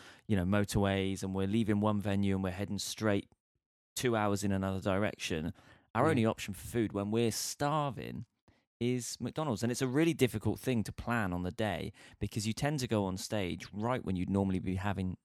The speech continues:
Speaker 1: like, an evening meal.
Speaker 2: Yeah.
Speaker 1: And I find that the appetite tends to disappear a little bit before the show because you're getting excited, you're getting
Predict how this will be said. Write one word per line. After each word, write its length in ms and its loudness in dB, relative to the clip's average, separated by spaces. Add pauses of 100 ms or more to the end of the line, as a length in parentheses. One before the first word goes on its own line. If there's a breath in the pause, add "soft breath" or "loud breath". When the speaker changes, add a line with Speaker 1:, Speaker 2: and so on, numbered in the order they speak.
(100)
Speaker 1:
like, 180 -4
an 80 -2
evening 340 0
meal. 320 0 (640)
Speaker 2:
Yeah. 200 4
Speaker 1:
And 280 4 (300 loud breath)
I 140 6
find 440 6 (100)
that 220 2
the 120 4
appetite 500 0
tends 280 0
to 80 -20
disappear 460 -2
a 60 0
little 160 -2
bit 200 -2
before 260 0
the 80 2
show 340 6
because 300 -2
you're 60 -10
getting 180 -6
excited, 500 -2
you're 60 -8
getting 300 -6